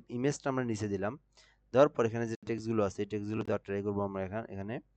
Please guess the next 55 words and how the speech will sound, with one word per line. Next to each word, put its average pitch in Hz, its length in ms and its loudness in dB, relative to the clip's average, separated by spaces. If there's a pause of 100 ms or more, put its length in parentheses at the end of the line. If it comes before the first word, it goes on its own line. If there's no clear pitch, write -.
(400)
তো 127 60 -6
এখানে 127 200 2
যে 127 120 0
টেক্সটটা 123 340 -2
আছে, 110 140 0
টেক্সটটা - 340 -4
আপনি 117 140 -2
সুন্দরভাবে 117 400 2
লিখবেন। 104 340 -2
এটা 113 220 -2
যদিও 104 240 -2
আমার 110 140 2
লেখা 101 260 -2
আছে 104 180 -4
আগে 98 140 -2
থেকে, 104 300 -6
আমি 107 200 -6
এটা 101 200 -2
আবার 101 140 -2
নতুন 98 240 -8
করে 95 120 -2
লিখবো 92 280 -6
না, 107 100 0
আমি 104 100 -4
শুধু 101 200 -4
দেখাচ্ছি 101 400 -6
কীভাবে 104 240 0
আপনারা 98 240 -4
তৈরি 95 200 -2
করবেন, 98 280 -2 (540)
যদিও 107 200 4
আমি 113 160 2
এটা 107 180 0
আগে 101 140 0
তৈরি 98 240 -4
করছি। 92 340 -4 (300)
তো - 160 -4
আপনি 101 280 -4
শুধু, 104 260 -6
তারপরে 101 360 -2
আপনাদেরকে 98 400 -2
দেখাবো 95 440 -8
কীভাবে 101 260 -4 (460)
তৈরি 151 180 4
করা 107 200 4
হচ্ছে। - 240 -8 (440)
তো 131 60 2
এখান 135 180 2
থেকে 143 140 4
আমি 131 180 2
এই 131 60 2
টেক্সটটাও 123 380 2
এখানে 113 300 0
just 110 340 -2
আমি 107 240 0